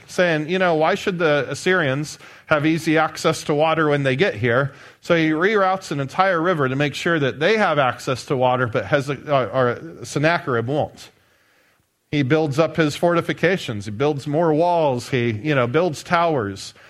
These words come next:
He procures shields and spears for his people. But the main thing he does is he gathers people, is he tells them,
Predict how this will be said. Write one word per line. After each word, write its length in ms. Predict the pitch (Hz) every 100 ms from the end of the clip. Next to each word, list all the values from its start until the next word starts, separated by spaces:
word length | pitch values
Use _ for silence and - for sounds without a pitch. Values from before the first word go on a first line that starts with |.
| - _ _
He 280 | 170 170 151
procures 600 | 156 151 208 185 151 -
shields 520 | - 202 185 160 131
and 100 | 135
spears 480 | - 190 185 165 -
for 140 | 147
his 120 | 127
people. 320 | - 196 185 135
But 160 | 131
the 100 | 127
main 440 | 127 151 185 226 233
thing 220 | 220 185
he 160 | 180
does 340 | 160 170 143 117
is 120 | 123
he 100 | 131
gathers 480 | 120 143 151 139 -
people, 560 | 156 139 - 110 110 - - - _
is 160 | 135 135
he 100 | 139
tells 380 | - 175 170 143
them, 400 | 151 135 131